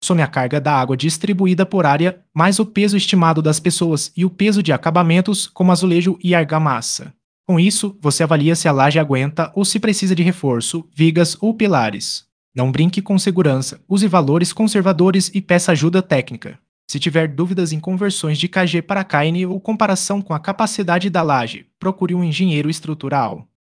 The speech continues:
Como calcular a carga da água na laje? Multiplique a profundidade da água em metros pela densidade da água, que é mil K G por metro cúbico, para achar K G sobre cada metro quadrado. Por exemplo,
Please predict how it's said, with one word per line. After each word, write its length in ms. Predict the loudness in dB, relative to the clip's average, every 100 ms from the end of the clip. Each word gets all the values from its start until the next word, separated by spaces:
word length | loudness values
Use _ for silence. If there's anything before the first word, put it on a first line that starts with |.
| -4
Como 160 | -2
calcular 420 | -2 -4 -2 0 0
a 60 |
carga 320 | -2 -4 -2
da 140 | -2 0
água 180 | 0 0
na 120 | 0
laje? 300 | 2 2 2
Multiplique 560 | 0 -4 -4 -4 -2
a 40 | -4
profundidade 720 | -4 -4 -2 0 0 0 0
da 140 | 0
água 260 | 0 -2 -4
em 80 | -2
metros 380 | -2 -2 -4 -4
pela 200 | -2 -2
densidade 640 | -2 -2 0 0 0 0
da 100 | 0
água, 400 | 0 -2 -6 -12 -6
que 140 | -2
é 40 |
mil 200 | 0 -2
K 180 | 0 0
G 160 | 0 -2
por 160 | -2
metro 320 | -2 -2 -4 -8
cúbico, 640 | -4 -2 -2 -4 -8 -16 _
para 160 | -4 -2
achar 240 | 0 -2
K 160 | 0 0
G 160 | 2 0
sobre 320 | 0 -2 -2
cada 320 | 0 0 0
metro 340 | 0 -2 -4
quadrado. 680 | -2 0 0 0 -2 -4 -12 _ _ _
Por 100 | 0
exemplo, 480 | 0 2 0 -2 -12